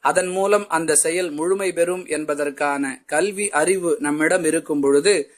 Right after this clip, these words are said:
அதை கொண்டும் நாம் இறைவனிடத்தில் நற்பலன்களை பெற்றுக்கொள்ள முடியும், உயர் பதவிகளை அடைந்து கொள்ள முடியும் என்று இவ்வசனம் விளக்குகின்றது.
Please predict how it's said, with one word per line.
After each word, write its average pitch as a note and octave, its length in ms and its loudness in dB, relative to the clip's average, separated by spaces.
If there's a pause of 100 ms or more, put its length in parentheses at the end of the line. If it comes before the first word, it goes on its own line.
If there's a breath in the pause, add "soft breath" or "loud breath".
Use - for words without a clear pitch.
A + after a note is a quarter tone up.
(240 soft breath)
அதை D#3+ 260 2
கொண்டும் F3+ 460 -4
நாம் D3+ 260 -2
இறைவனிடத்தில் D3+ 840 -4 (360)
நற்பலன்களை D#3+ 760 0
பெற்றுக்கொள்ள D3 640 -4
முடியும், C#3 460 -2 (280 soft breath)
உயர் F#3+ 360 2
பதவிகளை E3+ 560 0
அடைந்து D#3 360 -2
கொள்ள D3 240 0
முடியும் F3 500 -2
என்று C#3+ 320 0 (100)
இவ்வசனம் D#3+ 560 0
விளக்குகின்றது. C3 800 -6